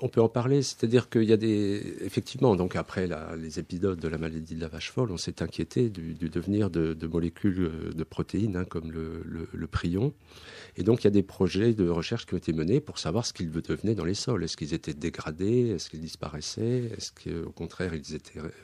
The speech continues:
stockés là ? Et donc, euh, ces études ont abouti, euh, à démontrer que ils sont pas complètement biodégradés parce que sou-, souvent ils sont absorbés sur les,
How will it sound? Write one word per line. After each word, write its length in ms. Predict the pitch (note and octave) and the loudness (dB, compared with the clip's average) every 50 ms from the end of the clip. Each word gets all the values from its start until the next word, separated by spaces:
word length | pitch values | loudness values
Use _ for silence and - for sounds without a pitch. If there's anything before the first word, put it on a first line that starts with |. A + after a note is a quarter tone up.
| - - - - | -16 -16 -14 -14
stockés 380 | - - - - - - - | -14 -14 -14 -14 -12 -10 -8
là ? 160 | - G#2 A#2 B2+ - - - - - - - - | -4 -4 -4 -4 -6 -10 -14 -14 -14 -14 -6 -4
Et 60 | - | 4
donc, 240 | G#2 A2+ A#2 A2 - - - - - - - - - | 6 8 8 6 4 -2 -14 -18 -18 -18 -18 -8 -2
euh, 300 | - F#2 F#2+ G2 F#2+ F2+ | 2 6 8 8 8 8
ces 260 | F2+ - - A2 G2+ | 6 4 2 4 4
études 360 | G#2+ G#2 - - C3+ B2+ A#2 | 2 2 2 2 2 4 4
ont 120 | G#2 F#2+ G2 | 4 4 4
abouti, 640 | F#2+ F2+ F2+ - - - - - - C3 C3 A#2 G#2+ A#2+ - - | 4 2 -2 -8 -16 -16 -10 -2 2 2 4 4 2 -2 -6 -4
euh, 1080 | D#2+ F#2 F2+ F2 F2 F2 E2+ E2+ E2+ E2 D#2+ D#2+ D#2+ E2 - D2 D2 B1 B1+ A#1 G1+ - - - - | 0 0 2 2 2 2 0 0 0 -2 -2 -2 -4 -4 -4 -6 -6 -8 -8 -8 -10 -10 -12 -12 -12
à 140 | - - F2+ | -8 -6 0
démontrer 560 | D#2+ F2+ F2 F2 F2+ F2 - - B2+ C3 C3+ | 2 4 4 4 2 0 2 4 6 6 6
que 680 | B2+ - - G2 F#2+ F#2 F2+ F2 F2 F2 E2+ F2 F2 F2 E2+ E2+ - - - - - - - - - - | 4 2 2 2 4 4 4 4 2 0 -2 -4 -6 -6 -8 -8 -10 -12 -14 -16 -20 -20 -20 -20 -14 -8
ils 120 | - G2 | -6 -4
sont 640 | F#2+ - - - A2+ G#2+ G2+ F#2+ F#2+ F#2 F2 E2+ E2+ - _ _ _ - - | -2 -2 0 2 4 6 6 6 4 4 2 0 -2 -6 _ _ _ -6 -2
pas 80 | - A#2 | 0 2
complètement 440 | - - A2+ - A2 - - G#2+ G2+ | 2 2 2 2 2 4 4 4 4
biodégradés 580 | F#2+ G#2 F#2+ G#2 G2+ - F#2 G2+ G2+ C3 D3 | 4 4 4 4 4 2 2 2 4 4 4
parce 160 | - C3+ - | 2 0 -4
que 80 | - G#2+ | -4 -6
sou-, 180 | G2+ - A2+ G2 | -6 -4 -6 -6
souvent 380 | - - - G#2+ F#2+ A2 C3 | -6 -4 -2 0 2 4 4
ils 80 | C3 - | 2 2
sont 160 | - - G#2 | 0 2 2
absorbés 580 | A2 B2 - - B2+ - A2+ G2+ A2+ A#2+ C3+ C3+ | 2 2 2 2 2 2 4 6 6 6 6 4
sur 260 | C3 - G2 F2+ F#2 | 2 -4 -4 -2 0
les, 160 | F#2 F2+ F2+ | 0 0 0